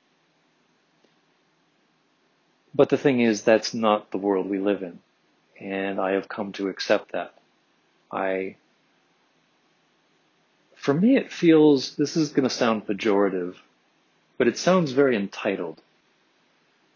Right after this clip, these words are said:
It sounds very egocentric to go out into the world and say, "I, I, I expect it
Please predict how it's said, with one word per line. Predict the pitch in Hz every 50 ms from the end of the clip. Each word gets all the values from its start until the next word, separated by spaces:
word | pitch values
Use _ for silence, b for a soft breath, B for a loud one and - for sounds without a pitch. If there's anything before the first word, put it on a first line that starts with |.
| _ _ _ _ _ _ _ _ _ _ _ _ _ _ _ _ _ _ _ _
It | - 123 -
sounds | - 156 160 160 147 123
very | 131 135 127 123 123 120
egocentric | 113 117 113 104 - - 113 104 101 - - 101 95 -
to | - 107
go | 104 113 110 107
out | 104 104 101
into | 104 101 101
the | 95 101
world | 95 98 101 98 98 95 95
and | 95 98 95
say, | - - 110 101 98 98
"I, | 95 104 101 104 101 - -
I, | 101 101 101 101 101 101 98 _ _ _ _ _ _ _ _ -
I | 107 123
expect | 143 131 - - - - - - 117 113 - - - -
it | - 120 110 107 - -